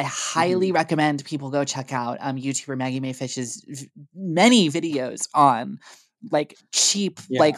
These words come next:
Speaker 1: low budget, phoned in faith-based films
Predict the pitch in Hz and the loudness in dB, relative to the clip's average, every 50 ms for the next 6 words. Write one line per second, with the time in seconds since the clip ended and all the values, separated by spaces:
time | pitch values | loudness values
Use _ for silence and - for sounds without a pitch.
0 | - - - 156 156 170 165 160 156 143 156 151 147 143 147 143 139 - - - | -2 -4 -2 4 6 8 8 8 8 8 6 6 6 4 2 0 0 0 -4 -8
1 | - - - 156 151 147 143 139 139 135 139 135 - - 143 139 139 139 - - | -4 0 0 2 2 2 2 0 0 -2 -2 -6 -6 -6 -6 -6 -6 -8 -10 -8
2 | 107 147 139 - - - - 220 240 214 160 143 - - - - - - - - | -8 -8 -8 -8 -4 2 4 6 8 8 6 4 0 -4 -12 -14 -14 -14 -16 -18